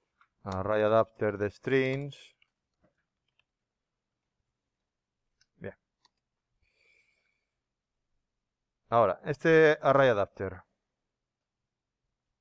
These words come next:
Vamos a ver que tiene una serie de métodos constructores. Unos cuantos, ¿no?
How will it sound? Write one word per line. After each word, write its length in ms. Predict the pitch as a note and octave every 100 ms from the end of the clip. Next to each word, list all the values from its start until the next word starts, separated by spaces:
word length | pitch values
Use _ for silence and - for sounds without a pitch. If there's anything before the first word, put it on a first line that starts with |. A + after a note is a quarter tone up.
| _ _ _ _ _ _ _ _
Vamos 240 | A2 A2+ A#2
a 320 | B2+ B2 B2+
ver 400 | C3+ B2+ D3 D#3 - _ _ _ _ _ _
que 140 | G#2+
tiene 540 | G2+ A#2+ A#2+ B2 C#3 - _ _ _ _ _ _ _ _ _ _ _ _ _ _ _ _ - _
una 200 | B2+ A#2
serie 300 | - A#2+ C3
de 520 | B2+ A2 G2+ F#2+ F#2+
métodos 360 | A2 B2 B2 A2+
constructores. 840 | A#2 - A2+ - C3+ C3+ D#3+ - _ _ _ _ _ _ _ _ _ _ _ _ _ _ _ _ _ _ _ _ _ _ _ _ _ _ _ _ _ _ _ _ _ _ _ _ _ _ _ _ _
Unos 180 | A#2+ -
cuantos, 400 | - E2+ - G2
¿no? 240 | A#2+ D#3